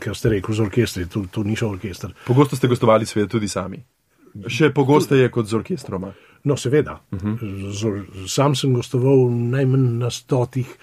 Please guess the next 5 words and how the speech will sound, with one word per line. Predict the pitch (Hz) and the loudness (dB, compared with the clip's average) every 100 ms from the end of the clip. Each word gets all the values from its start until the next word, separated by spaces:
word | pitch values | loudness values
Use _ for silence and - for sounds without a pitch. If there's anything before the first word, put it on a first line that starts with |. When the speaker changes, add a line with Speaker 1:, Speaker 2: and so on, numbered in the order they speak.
| - - - | -20 -20 -10
Speaker 1:
v | 123 | -8
stotih | - 131 127 127 | 0 2 2 0
mestih | 135 143 - 151 - - _ _ | 2 2 0 -8 -14 -20 _ _
Evrope. | 131 127 147 135 131 101 - - _ _ | 0 4 4 4 2 -2 -8 -20 _ _
Eh, | - 113 104 95 92 - | -8 -6 -6 -10 -12 -18